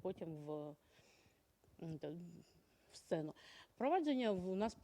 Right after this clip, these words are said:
е, далі, собственно, пі-, після цього інструменту він був впроваджений в компанії.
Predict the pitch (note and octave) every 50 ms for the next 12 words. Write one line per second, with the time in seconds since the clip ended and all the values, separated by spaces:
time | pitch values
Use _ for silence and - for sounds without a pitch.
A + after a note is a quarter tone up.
0 | - F3+ F#3 F3+ F3 F3 E3+ E3+ E3+ E3+ G#3+ B3 C4 B3 G#3+ F#3 - - - -
1 | G3+ E3+ - - F3+ D#3+ - - G3 G3 - G3+ F3+ - F#3+ F3 - - A#3 F#3+
2 | F3 F3+ F3 F3 - - C#4 F4+ A4 A4+ - D#4 A#3 A#3 C4 A#3 G3+ F#3+ F#3+ F#3
3 | - - A3 G#3 G3 F#3+ F#3+ A#3+ C#4 D4 - - F#4+ G4 F#4+ G4+ G#4 G4+ F#4+ F#4
4 | F4+ F4